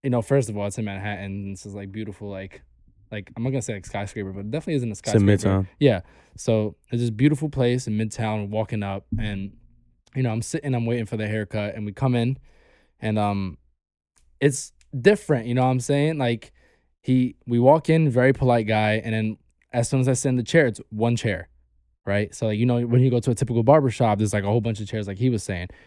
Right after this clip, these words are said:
Speaker 1: So it's one chair, and it makes you feel like, like, you're the man, bro. Like, you're the man of the hour. And like
Speaker 2: You
Speaker 1: you
Speaker 2: are.
Speaker 1: said, um, like, the cut was just phenomenal. Like, the whole experience, he talks to you.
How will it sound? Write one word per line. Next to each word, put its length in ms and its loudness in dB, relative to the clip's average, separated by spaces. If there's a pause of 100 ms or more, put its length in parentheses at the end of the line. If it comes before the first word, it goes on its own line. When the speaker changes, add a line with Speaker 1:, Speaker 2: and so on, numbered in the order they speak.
(140)
Speaker 1:
So 180 -2
it's 100 0
one 220 4
chair, 420 4 (260)
and 120 -2
it 40 4
makes 200 4
you 60 4
feel 280 6
like, 340 2 (400)
like, 160 0
you're 140 10
the 100 6
man, 500 6
bro. 160 8
Like, 120 4
you're 100 6
the 60 6
man 240 6
of 60 4
the 140 2
hour. 340 6
And 180 0
like 120 4
Speaker 2:
You 80 4
Speaker 1:
you 60 6
Speaker 2:
are. 100 4
Speaker 1:
said, 260 6 (340)
um, 380 2 (160)
like, 260 2
the 220 2
cut 420 4
was 200 0
just 260 -2
phenomenal. 720 -2
Like, 260 -4
the 100 2
whole 120 4
experience, 540 0
he 180 0 (120)
talks 340 0
to 100 2
you. 320 0